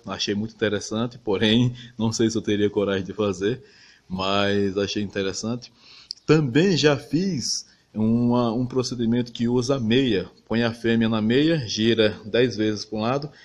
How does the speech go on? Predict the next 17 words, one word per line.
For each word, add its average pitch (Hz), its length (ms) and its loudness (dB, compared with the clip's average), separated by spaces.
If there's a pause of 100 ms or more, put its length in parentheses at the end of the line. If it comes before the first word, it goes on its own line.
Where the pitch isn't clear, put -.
(160)
dez 113 220 4
vezes 117 200 2
pro 123 140 -4
outro, 95 340 0
dá 101 140 0
descanso, 104 560 -6
dez 107 240 0
vezes 107 220 0
pra 110 120 -8
um 110 40 -4
lado, 139 300 -2
dez 113 360 -2
vezes 110 240 -2
pro 120 120 -8
outro, 98 360 0
dá 98 80 -4
descanso. 101 500 -10